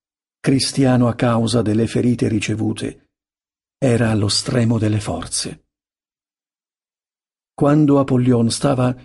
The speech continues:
per assestare il colpo mortale, Cristiano raccolse le sue ultime forze, impugnò la spada e vibrò un colpo terribile ad Apollyon, il quale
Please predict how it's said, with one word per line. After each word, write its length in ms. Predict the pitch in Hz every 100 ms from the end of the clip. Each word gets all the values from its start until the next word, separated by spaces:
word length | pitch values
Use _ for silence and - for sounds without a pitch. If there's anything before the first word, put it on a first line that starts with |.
| _ _ _
per 200 | - 147
assestare 640 | 151 - 147 - - 160 147
il 220 | 135 127
colpo 420 | - 165 131 -
mortale, 800 | 117 120 - - 175 180 - _ _ _ _ _ _ _ _ _ _
Cristiano 640 | - 151 139 - 156 147 135
raccolse 680 | 135 135 147 139 - 135
le 120 | 123
sue 220 | 135 - 127
ultime 440 | 135 123 131 113
forze, 560 | - 90 - - - - - -
impugnò 560 | 175 156 143 170 151 151
la 100 | 113
spada 440 | - - 185 160
e 60 | 147
vibrò 340 | 135 139 185
un 200 | 170 151
colpo 400 | - 226 175 185
terribile 720 | 185 156 135 113 107 95 - - -
ad 140 | 147
Apollyon, 680 | 123 120 107 107 95 98 - _ _ _ _ _ -
il 180 | 160 139
quale 680 | 135 120 87 104 110 _